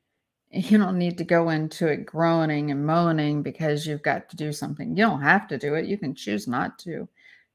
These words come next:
But when you choose to do it, you need to go into it with joy in your heart, knowing that this is glorifying God through your actions,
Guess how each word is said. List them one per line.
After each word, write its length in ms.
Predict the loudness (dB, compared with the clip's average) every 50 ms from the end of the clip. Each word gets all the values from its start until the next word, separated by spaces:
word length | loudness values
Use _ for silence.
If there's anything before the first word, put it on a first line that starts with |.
| _ -10
But 80 | -6 -2
when 120 | -2 -2
you 120 | -2 -2 -6
choose 420 | -8 -6 -2 0 2 2 2 0 -2
to 120 | -6 -8
do 280 | -4 -2 0 0 2 0
it, 240 | -2 -2 -4 -8 _ _ _ _ _ _ _ _ _ _ 0
you 80 | 2
need 240 | 4 4 4 2 0 -4
to 60 | -6
go 300 | 0 2 2 2 2 2
into 360 | 0 0 0 -2 -2 -2 -4
it 120 | -2 -2
with 200 | -2 -4 -4 -4
joy 300 | -4 -4 -2 0 0 0
in 140 | 0 0 -2
your 100 | -4 -4
heart, 400 | -4 -4 -4 -4 -4 -4 -6 -8 _ -6
knowing 260 | -4 -4 -2 -2 -4
that 120 | -4 -4
this 200 | -4 -4 -4 -4
is 100 | -6 -12
glorifying 680 | -10 _ -6 -2 -2 -2 -2 -2 -4 -4 -4 -4 -4 -4
God 420 | -6 -6 -6 -6 -6 -8 -10 -12 -14 _ _ _ _ _ _ _ _ _ _ _ _ _ _ _ _ _ 0
through 280 | 2 4 4 4 2
your 160 | 0 -2 -2 0
actions, 760 | 2 2 0 0 -2 -6 -6 -6 -4 -4 -4 -4 -6 -8